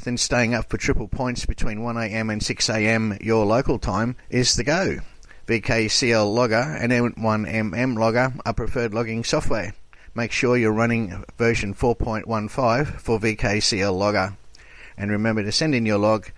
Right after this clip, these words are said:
within two weeks after the contest. Best seventy-threes. This is Alan, Victor Kilo four, Sierra November.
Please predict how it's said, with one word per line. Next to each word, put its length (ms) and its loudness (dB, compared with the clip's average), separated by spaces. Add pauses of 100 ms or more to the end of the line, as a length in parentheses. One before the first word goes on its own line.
within 300 0
two 220 0
weeks 320 -6
after 260 -4
the 80 -6
contest. 640 -4 (300)
Best 180 2
seventy-threes. 720 0
This 140 0
is 120 0
Alan, 400 0
Victor 240 -8
Kilo 360 0
four, 240 -2
Sierra 380 -2
November. 480 -4